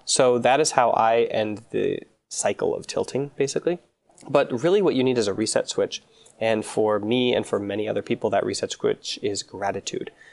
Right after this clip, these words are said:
You have to find a way to be grateful for the things that are happening to you right now. Not, like, your life in general, but, like, uh, local gratefulness. And I find that a very powerful kind of mindset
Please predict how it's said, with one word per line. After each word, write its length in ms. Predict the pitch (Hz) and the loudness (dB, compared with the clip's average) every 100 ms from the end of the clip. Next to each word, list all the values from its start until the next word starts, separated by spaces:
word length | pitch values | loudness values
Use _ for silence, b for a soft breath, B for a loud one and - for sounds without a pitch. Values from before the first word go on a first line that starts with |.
| B | B
You 120 | 123 | -6
have 200 | - 110 | -2 -2
to 60 | - | -2
find 220 | - 120 | -2 -2
a 60 | 110 | 0
way 180 | 104 101 | -2 -4
to 60 | |
be 100 | 101 | -6
grateful 500 | - 107 101 - 101 | -12 -6 -6 -4 -6
for 440 | - 107 101 98 - _ _ _ _ _ _ | -4 -2 0 0 -4 _ _ _ _ _ _
the 300 | - 120 107 | -16 -8 -8
things 440 | - - 120 113 - | -8 -2 0 0 -2
that 100 | 98 | -4
are 80 | |
happening 440 | 98 101 - 101 98 | 0 -2 -2 -8 -8
to 160 | - | -8
you 140 | 101 95 | -8 -8
right 300 | 113 - - | -4 -4 -2
now. 280 | - - - _ - | -4 -4 -12 _ -2
Not, 280 | 117 113 | 0 2
like, 260 | 85 135 147 | 2 2 2
your 140 | 165 | 0
life 260 | 147 135 - | 0 -2 -2
in 120 | 113 | -6
general, 420 | - 101 92 101 _ - | -2 0 0 -4 _ -8
but, 120 | 117 | -4
like, 220 | 107 104 _ _ _ _ _ _ _ _ _ _ | -4 -6 _ _ _ _ _ _ _ _ _ _
uh, 320 | 117 104 98 95 _ | -2 0 0 -4 _
local 560 | 110 113 113 117 113 104 | -2 0 0 2 2 2
gratefulness. 760 | 104 101 - - - - - - _ - - | -2 -4 -4 -8 -8 -8 -8 -10 _ -18 -4
And 160 | 113 98 | 0 0
I 80 | 117 | 0
find 260 | - 123 | 0 0
that 120 | 110 | 0
a 20 | 107 | -2
very 220 | 104 95 | -4 -6
powerful 460 | - 104 101 - | -4 -4 -2 -4
kind 160 | - 104 | -6 -6
of 60 | 98 | -4
mindset 420 | 98 98 - | -6 -4 -4